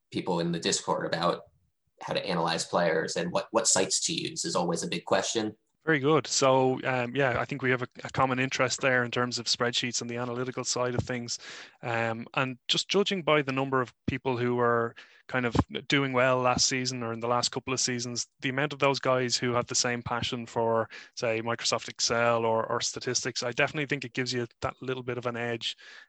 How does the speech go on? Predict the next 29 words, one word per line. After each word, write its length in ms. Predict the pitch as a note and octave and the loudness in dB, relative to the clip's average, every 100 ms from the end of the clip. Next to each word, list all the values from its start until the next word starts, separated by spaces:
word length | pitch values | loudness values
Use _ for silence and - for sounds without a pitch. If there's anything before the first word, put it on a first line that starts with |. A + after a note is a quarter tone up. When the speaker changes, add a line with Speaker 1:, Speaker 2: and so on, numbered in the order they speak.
| - | -6
Speaker 2:
um, 240 | A#2 A2+ - | -2 -2 -4
particularly 480 | - C3+ C3+ A#2+ | -2 0 2 2
when 180 | A2+ A#2+ | 2 0
you 80 | A#2 | 0
have, 260 | A2+ A2+ - - | 0 2 0 -2
when 180 | C3+ B2 | -6 -6
you, 120 | C#3 C3+ C3 | -6 -4 -2
when 160 | C3+ | -2
you 80 | C3+ | -2
can 180 | B2+ B2+ | -4 0
marry 280 | B2 B2+ B2 | 2 2 2
it 100 | A#2 | 0
up, 120 | A#2 - | 0 0
let's 220 | A2+ - | -2 0
say, 240 | B2 A2+ | 2 0
with 200 | A2+ A2+ _ | 0 -6 _
the, 280 | A#2+ A#2 A2+ - - - - | -6 -4 -6 -10 -18 -14 -6
the 80 | A#2 | 2
knowledge 400 | A#2 B2 B2 A#2+ | 4 4 4 0
and 100 | G#2+ | 0
the 60 | |
love 240 | A2+ A#2 A2+ | 2 2 0
of 100 | - | -2
the 100 | - | 0
sport. 440 | - B2 A2 - | 0 2 0 0
So 260 | - A2 A2 | -2 0 -2
I, 120 | A#2+ | -4
I 60 | - | -4
think 320 | - D3 - | -4 -4 -4